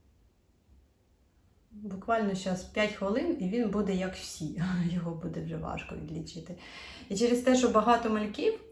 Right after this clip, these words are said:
в акваріумі, е, великі рибки вже на них не так реагують. І, типу, <laughs> у них більше шансів вижити.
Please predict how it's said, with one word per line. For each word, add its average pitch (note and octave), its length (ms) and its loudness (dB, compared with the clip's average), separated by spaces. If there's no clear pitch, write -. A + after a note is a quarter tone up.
в F#3+ 440 0
акваріумі, F3 720 4
е, F#3 360 6
великі C4 320 8
рибки D4+ 380 4
вже G#3 220 4
на B3 100 6
них A#3+ 260 2
не A3+ 80 0
так B3 220 6
реагують. G#3 760 2
І, G#3+ 260 0
типу, A#3 320 0
<laughs> F#3+ 400 0
у G3+ 80 6
них A#3 220 6
більше G#3 260 0
шансів G#3+ 460 2
вижити. E3 440 0